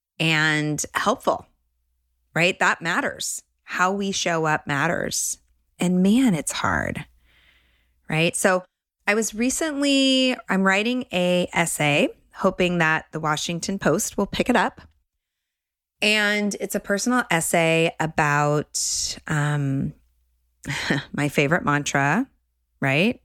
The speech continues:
Fiercely committed, lovingly detached, in the context of raising teenagers. And just really being honest that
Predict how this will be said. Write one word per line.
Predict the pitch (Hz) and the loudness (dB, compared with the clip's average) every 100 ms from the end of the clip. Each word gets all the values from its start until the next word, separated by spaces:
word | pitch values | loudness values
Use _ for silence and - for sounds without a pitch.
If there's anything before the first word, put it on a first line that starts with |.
| - | -4
Fiercely | 147 143 185 | -2 0 0
committed, | 175 190 147 165 185 | 0 0 2 2 2
lovingly | 131 147 151 170 | 0 0 0 0
detached, | 185 226 - 127 220 - - - _ _ _ _ _ _ _ - _ _ | 0 0 2 0 0 -2 -4 -6 _ _ _ _ _ _ _ -20 _ _
in | - | 0
the | 196 | 0
context | - 170 160 165 - | 2 0 0 -4 -4
of | 160 - | -6 -2
raising | 139 143 143 | -2 -2 -4
teenagers. | - 143 139 - 98 - - - _ _ _ _ _ _ _ _ - | -2 -2 0 -2 -2 -4 -6 -10 _ _ _ _ _ _ _ _ -2
And | 190 185 180 175 170 175 170 - _ _ - | 0 2 2 0 -2 -6 -8 -12 _ _ -4
just | 262 277 - - - | -2 -2 -4 -10 -10
really | 190 208 202 208 202 | -2 0 2 4 2
being | 180 170 160 160 165 - | 2 2 2 2 -2 -2
honest | 156 156 156 170 - - - | 0 2 0 -2 -4 -8 -2
that | 165 151 147 | 0 0 -2